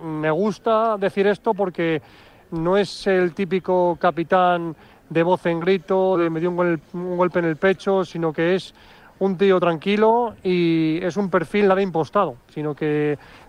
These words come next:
desde el ejemplo, desde la experiencia, desde la tranquilidad, lidera este grupo, un poco siguiendo la estela que, que dejó Busquets, y me alegro mucho por, por Morata, que por cierto lleva ya con España treinta y cuatro goles, a uno de Silva,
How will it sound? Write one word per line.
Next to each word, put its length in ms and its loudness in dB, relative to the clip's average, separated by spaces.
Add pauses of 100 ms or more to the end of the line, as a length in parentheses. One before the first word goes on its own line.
desde 200 2
el 60 2
ejemplo, 680 2
desde 880 -2
la 260 -6
experiencia, 960 0
desde 180 -6
la 120 2
tranquilidad, 640 0 (540)
lidera 300 4
este 200 0
grupo, 520 2
un 200 -12
poco 200 -4
siguiendo 340 -4
la 100 2
estela 340 0
que, 300 -2
que 100 -2
dejó 260 -2
Busquets, 540 -2 (400)
y 80 0
me 80 2
alegro 260 2
mucho 300 -2
por, 360 0
por 160 0
Morata, 360 0
que 140 -4
por 160 -4
cierto 240 -4
lleva 200 2
ya 100 2
con 120 -2
España 340 -2
treinta 460 -2
y 60 -2
cuatro 340 -2
goles, 520 -2
a 120 0
uno 200 -4
de 100 -2
Silva, 460 -2